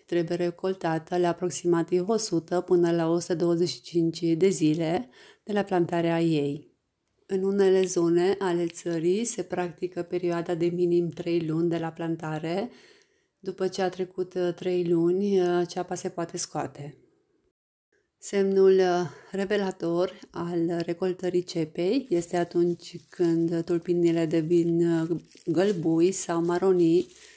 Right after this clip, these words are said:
se usucă puțin și se răstoarnă. Odată ce vedeți că se întâmplă acest lucru, planificați o recoltă de dimineață de vreme, când temperaturile sunt mai blânde.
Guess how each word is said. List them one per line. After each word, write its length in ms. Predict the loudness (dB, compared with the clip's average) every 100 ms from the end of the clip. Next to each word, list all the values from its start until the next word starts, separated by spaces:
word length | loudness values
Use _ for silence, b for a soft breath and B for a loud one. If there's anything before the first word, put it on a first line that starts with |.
| B
se 180 | -8 -4
usucă 340 | -4 -4 -4
puțin 640 | -4 -6 -2 4 4 4 0 B B B
și 140 | -6
se 140 | -4 -2
răstoarnă. 840 | -2 -4 -4 -2 -2 -4 -6 _ -6
Odată 380 | -2 -2 -2
ce 160 | -4 -4
vedeți 360 | -2 0 -2 -2
că 100 | -6
se 280 | -2 2
întâmplă 400 | 2 2 0 0
acest 380 | -4 -4 -6 -4 -2
lucru, 760 | 2 2 0 -2 -2 -2 -4 B B B
planificați 760 | -4 0 0 0 -2 -4 -4 -2
o 180 | 0 0
recoltă 840 | 0 -2 -4 -4 -4 -4 -2 0
de 100 | 2
dimineață 500 | 2 2 2 -2 -4
de 140 | -2 -2
vreme, 640 | 0 0 0 0 0 -2 B B B
când 480 | _ 2 4 4 0
temperaturile 720 | -2 -4 -4 -6 -4 -2 -2 -2
sunt 380 | -4 -2 0
mai 320 | 2 2 2 0
blânde. 640 | 0 2 2 2 -2